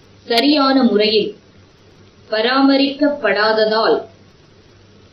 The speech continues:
இரவில் அந்த சாலைகளில் நடந்து செல்வதே கஷ்டமாக இருக்கிறது. குடிநீர் வசதியும் சரியாக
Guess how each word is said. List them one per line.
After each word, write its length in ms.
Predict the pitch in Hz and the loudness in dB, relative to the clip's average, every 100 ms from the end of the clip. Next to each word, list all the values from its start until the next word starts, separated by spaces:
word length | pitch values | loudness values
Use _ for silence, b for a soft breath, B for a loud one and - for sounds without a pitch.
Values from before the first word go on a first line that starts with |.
| - | -4
இரவில் 500 | 226 247 254 208 151 - - - - - _ _ _ - | 0 2 2 2 -2 -8 -20 -20 -20 -20 _ _ _ -4
அந்த 280 | 233 240 220 - | 0 2 2 0
சாலைகளில் 760 | 226 208 262 277 247 208 170 - - _ _ _ _ - - - | -2 0 0 2 2 2 0 -4 -12 _ _ _ _ -20 -20 -14
நடந்து 560 | 190 208 220 269 269 285 285 | -2 0 2 2 4 4 0
செல்வதே 580 | - 220 226 220 220 220 - - _ _ _ _ _ _ _ _ _ | 0 0 2 2 2 0 0 -6 _ _ _ _ _ _ _ _ _
கஷ்டமாக 680 | 247 247 - 294 233 202 214 175 - - - - - | -6 -4 -2 0 0 -2 -2 -2 -4 -12 -20 -20 -10
இருக்கிறது. 520 | - 240 247 226 180 - - _ _ _ _ _ _ _ _ _ - | -4 -4 -2 -2 0 -4 -8 _ _ _ _ _ _ _ _ _ -2
குடிநீர் 540 | 254 269 294 294 302 - | 0 2 4 4 2 0
வசதியும் 580 | 214 247 233 226 202 - - _ _ _ - _ - _ | -4 0 0 0 -4 -8 -14 _ _ _ -20 _ -20 _
சரியாக 500 | 226 214 262 233 208 | -4 -2 0 -2 -2